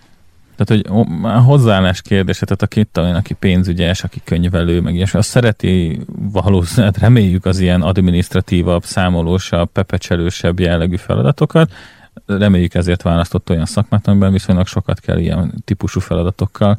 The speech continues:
ö, dolgozni, vagy aki asszisztensi munkát vállal, az remélhetőleg szereti az ilyen, ilyen típusú feladatokat. Ha nem, akkor ez az epizód neked szól.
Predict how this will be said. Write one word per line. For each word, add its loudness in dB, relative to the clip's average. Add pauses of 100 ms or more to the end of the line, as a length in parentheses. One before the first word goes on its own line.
(560)
ö, 2
dolgozni, 2
vagy 2
aki -4
asszisztensi -4
munkát -4
vállal, 0
az -2
remélhetőleg -2
szereti -2
az -2
ilyen, -2
ilyen 0
típusú -6
feladatokat. 0 (760)
Ha -2
nem, 4
akkor 0 (240)
ez 0
az 0
epizód 0
neked 2
szól. 2